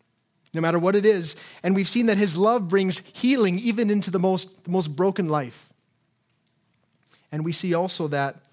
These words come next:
his comfort is for everyone who turns to him in repentance. And praise God for that. As a way of closing, I want to read from Second Corinthians. This is a passage where it talks about God as the God of all comfort.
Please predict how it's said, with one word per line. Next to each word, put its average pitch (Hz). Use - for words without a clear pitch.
his 170
comfort 233
is 151
for -
everyone 208
who 165
turns 160
to 151
him 147
in 139
repentance. 123
And 135
praise 190
God 165
for 151
that. 107
As 151
a 160
way 202
of 208
closing, 202
I -
want 165
to 165
read 185
from 165
Second 180
Corinthians. 151
This 165
is 170
a 180
passage 180
where 165
it 160
talks 185
about 170
God 175
as 180
the 175
God 185
of 170
all 180
comfort. 143